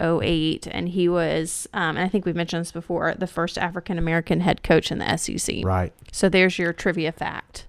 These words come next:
Speaker 2: Yeah.
Speaker 1: for you.
Speaker 2: And he wasn't that great.
Speaker 1: No, he only stayed
Speaker 2: No.
Speaker 1: for four years. I don't know where he is now or what he's doing.
Speaker 2: Not sure. We'll Google that later.
Speaker 1: Yeah. Um,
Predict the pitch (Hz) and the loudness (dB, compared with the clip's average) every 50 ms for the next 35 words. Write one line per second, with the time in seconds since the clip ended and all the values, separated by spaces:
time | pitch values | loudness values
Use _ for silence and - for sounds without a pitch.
0 | - - - 101 98 85 80 78 82 - - - - 180 - - - - - - | -16 -4 0 2 2 2 2 -2 -6 -10 -12 -8 -8 -6 -4 -4 -6 -8 -10 -12
1 | - - - _ - 117 131 147 151 143 120 113 110 90 90 82 - - 50 - | -16 -18 -14 _ 4 8 10 12 12 12 12 10 8 4 0 -2 -4 -8 -10 -10
2 | - _ - _ _ - - _ 233 226 208 165 165 175 208 220 240 240 233 226 | -14 _ -20 _ _ -20 -16 _ -2 0 0 0 -2 -4 -8 -8 -8 -8 -8 -8
3 | 233 - - 202 196 190 - - 196 190 - - 185 185 180 170 170 175 170 - | -6 -4 -4 -4 -4 -4 -8 -10 -12 -12 -12 -10 -10 -10 -8 -6 -8 -8 -8 -8
4 | - 214 240 247 247 220 202 202 196 196 190 185 180 175 170 170 - - 180 180 | -6 -2 -2 0 0 0 0 -2 -2 -2 -2 -2 0 -2 -2 -2 -4 -6 -6 -6
5 | 185 185 180 180 180 175 175 170 175 175 - 190 190 185 - - - 190 202 202 | -4 -4 -4 -4 -4 -4 -4 -4 -6 -6 -4 -4 -4 -4 -6 -6 -6 -4 -4 -2
6 | 196 196 190 190 190 160 143 101 101 107 110 117 110 95 92 90 85 87 85 82 | 0 0 0 2 4 4 4 4 2 2 2 2 2 4 4 4 4 2 2 2
7 | 85 90 87 87 90 90 87 80 - - - - 185 180 180 - - - - - | 2 0 0 2 2 0 0 0 -2 -4 -4 -4 -6 -8 -10 -10 -10 -12 -10 -10
8 | - - - - - 233 220 214 202 185 - - - - - - 208 | -10 -10 -10 -8 -6 -6 -6 -4 -6 -6 -10 -12 -16 -18 -18 -20 -20